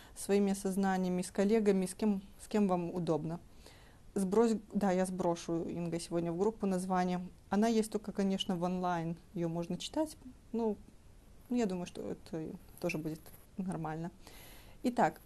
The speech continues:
первое, мы меняем территорию, то есть мы ходим туда, куда мы не ходили, теми дорогами, те магазины, тропы, которые мы не ходили. Мы читаем информацию, которую мы читали, и анализируем ее по трем источникам или по трем вопросам, да?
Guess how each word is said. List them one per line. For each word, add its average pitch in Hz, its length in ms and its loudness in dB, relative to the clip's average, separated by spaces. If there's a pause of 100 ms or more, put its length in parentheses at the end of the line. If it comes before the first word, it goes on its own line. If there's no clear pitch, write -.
первое, 190 260 6
мы 220 160 6
меняем 226 480 6
территорию, 190 640 0
то 220 100 0
есть 208 120 0
мы 220 140 6
ходим 202 380 4
туда, 196 240 2
куда 190 240 2
мы 185 120 2
не 175 60 -2
ходили, 190 480 0
теми 214 280 4
дорогами, 190 500 2
те 196 160 -2
магазины, 185 640 0 (340)
тропы, 185 420 4
которые 220 460 4
мы 196 140 8
не 190 80 2
ходили. 180 560 0 (500)
Мы 220 180 6
читаем 208 380 2
информацию, 196 560 2
которую 180 320 0
мы 175 80 0
читали, 190 380 2
и 180 60 4
анализируем 185 840 2
ее 180 160 4
по 170 120 -4
трем 175 300 2
источникам 240 800 0
или 202 140 2
по 202 120 -2
трем 190 260 0
вопросам, 180 520 0
да? 233 180 2